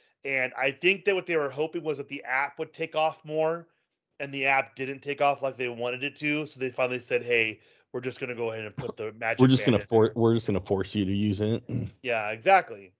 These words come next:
Speaker 1: Exactly.
Speaker 2: So, so, <clears throat> I don't know. I, it just seems like now just Disney is just taking a nickel and diming you so much because the Magic Bands, um, like,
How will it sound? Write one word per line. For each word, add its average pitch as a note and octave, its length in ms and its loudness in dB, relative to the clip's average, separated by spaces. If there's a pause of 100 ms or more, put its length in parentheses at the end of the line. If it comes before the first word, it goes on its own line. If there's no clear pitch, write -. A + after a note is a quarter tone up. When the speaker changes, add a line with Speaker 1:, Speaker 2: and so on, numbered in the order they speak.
Speaker 1:
Exactly. C#3+ 640 -4 (120)
Speaker 2:
So, - 360 4 (340)
so, C#3+ 340 6 (120)
<clears throat> - 80 -20
I - 840 -4
don't C3 220 2
know. G#2+ 180 -2
I, A2+ 220 0 (1160)
it E3+ 80 -2
just E3+ 220 -6
seems B2 260 2
like A2 160 0
now G2 300 -4
just F#2+ 480 -8
Disney G#2 360 -2
is F#2 80 -4
just F#2+ 260 -10
taking G2+ 400 -4
a - 20 -2
nickel F#2+ 380 -2
and F#2 120 -2
diming F#2+ 400 -2
you F#2+ 300 -2 (460)
so G2 340 0
much F#2+ 380 -2
because F#2+ 600 0 (200)
the F#2+ 140 0
Magic G#2 540 -4
Bands, G2 760 -2 (680)
um, F#2+ 720 2 (1040)
like, G2+ 360 2